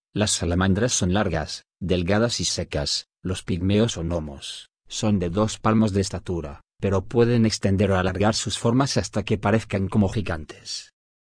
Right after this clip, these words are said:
Los elementales del aire y el agua, las sílfides y ninfas, son de bondadosa disposición para con el hombre, las salamandras, no se le puede asociar a causa de la naturaleza ígnea del elemento en que viven,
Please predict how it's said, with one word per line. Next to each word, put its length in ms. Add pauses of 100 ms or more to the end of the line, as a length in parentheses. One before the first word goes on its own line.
(280)
Los 240
elementales 600
del 160
aire 220
y 160
el 100
agua, 400 (180)
las 220
sílfides 680
y 100
ninfas, 560 (220)
son 300
de 80
bondadosa 680
disposición 720
para 220
con 180
el 120
hombre, 360 (180)
las 180
salamandras, 960 (160)
no 180
se 160
le 100
puede 300
asociar 500
a 60
causa 420
de 100
la 100
naturaleza 640
ígnea 340
del 140
elemento 460
en 80
que 140
viven, 440